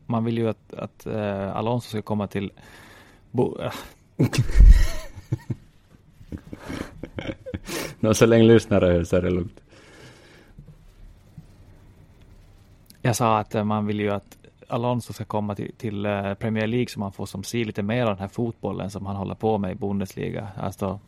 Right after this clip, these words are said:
Speaker 1: man sitter ju inte och kollar varenda match kan man ju inte påstå, så det skulle vara som kul att få se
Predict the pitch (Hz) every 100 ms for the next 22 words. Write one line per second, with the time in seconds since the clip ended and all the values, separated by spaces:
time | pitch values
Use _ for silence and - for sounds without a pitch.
0 | _ _ 104 98 - 101 95 - 117 110
1 | 101 101 98 104 107 - 101 98 95 98
2 | - 98 - 92 95 98 - - 98 95
3 | 98 98 - - - - - - - -
4 | - - - - 120 117 110 110 - 139
5 | 123